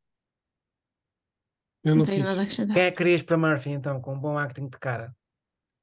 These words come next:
Speaker 1: Que qualquer outro ator bom, na realidade, porque os ato-, pá, atores bons neste filme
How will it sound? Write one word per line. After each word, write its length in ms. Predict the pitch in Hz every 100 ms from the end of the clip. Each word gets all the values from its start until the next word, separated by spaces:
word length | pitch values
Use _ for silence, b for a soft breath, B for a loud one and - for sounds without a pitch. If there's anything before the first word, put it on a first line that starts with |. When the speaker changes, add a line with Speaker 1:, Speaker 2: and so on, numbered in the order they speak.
| _ _ _ _ _ _ _ _ _ _ _ _ _ _ _ _ _ _ _ _ _ _ -
Speaker 1:
Que 100 | -
qualquer 380 | 220 202 220 214
outro 200 | 214 220
ator 400 | 208 220 208 202
bom, 220 | 208 208
na 140 | 214
realidade, 520 | 226 254 247 240 240 294
porque 500 | - - 226 208 196 196
os 100 | 208
ato-, 240 | 208 - - -
pá, 220 | 196 196
atores 300 | 240 302 269
bons 240 | 254 285 277
neste 300 | 285 294 -
filme 400 | 269 262 285